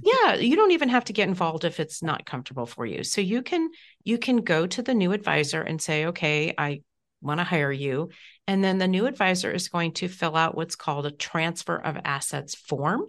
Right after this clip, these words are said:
at the custodian level. So a Schwab form or a Fidelity form or whoever it is that you, that they use. And then that, that form gets signed by you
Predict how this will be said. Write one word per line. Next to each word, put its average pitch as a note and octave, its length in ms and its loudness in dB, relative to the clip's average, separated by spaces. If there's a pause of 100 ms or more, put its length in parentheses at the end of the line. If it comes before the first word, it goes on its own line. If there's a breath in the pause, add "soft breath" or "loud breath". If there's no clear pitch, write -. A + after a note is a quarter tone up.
(460 soft breath)
at D#3+ 160 2
the E3 100 -2
custodian D3+ 680 -2
level. C#3+ 520 -2
So D#3+ 300 0
a C#3+ 80 0
Schwab C#3+ 540 0
form C#3+ 420 -4
or B2 100 -4
a A#2+ 60 -6
Fidelity C3+ 480 -6
form B2+ 260 -6
or B2 60 -4
whoever D#3+ 480 0 (260 loud breath)
it D#3 160 -2
is D3+ 180 -2
that F3 200 -4
you, G#3 400 -2 (160)
that F3 160 6
they F#3 160 6
use. D3+ 440 -2 (300 soft breath)
And G#3 100 4
then F#3+ 260 4
that, A3 280 2 (460)
that - 240 -2
form G#3+ 600 2 (240)
gets D#3 220 -2
signed D3 260 0
by G#3+ 100 0
you G#3 420 0